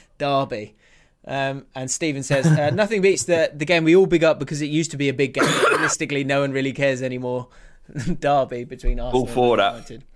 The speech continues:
Speaker 2: Do you remember when it was Arsenal Man United? That was the big, big game. Do you know, uh, with
Speaker 1: Yeah.
Speaker 2: Vieira and Keane and, um, others. And, uh,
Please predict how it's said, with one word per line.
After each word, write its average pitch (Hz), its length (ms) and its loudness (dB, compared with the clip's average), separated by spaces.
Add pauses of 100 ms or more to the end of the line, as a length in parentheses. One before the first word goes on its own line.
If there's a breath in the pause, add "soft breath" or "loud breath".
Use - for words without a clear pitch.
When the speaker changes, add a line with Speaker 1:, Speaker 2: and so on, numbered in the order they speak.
(100)
Speaker 2:
Do 135 100 0
you 147 60 4
remember 175 300 4
when 113 140 4
it - 40 0
was 120 100 -4
Arsenal 139 420 0
Man 123 100 2
United? 113 340 2
That 113 120 0
was 104 140 -6
the 104 80 -8
big, 101 500 -2
big 98 220 -2
game. 95 360 0 (240)
Do 117 100 -4
you 113 80 4
know, 101 360 2
uh, 107 40 0
with 104 300 -2
Speaker 1:
Yeah. 104 320 0
Speaker 2:
Vieira 101 340 2
and 98 160 -2
Keane 104 440 -2
and, 87 180 -6 (920 loud breath)
um, 95 760 0 (1080)
others. 95 440 -2 (640)
And, 120 500 0
uh, 123 440 2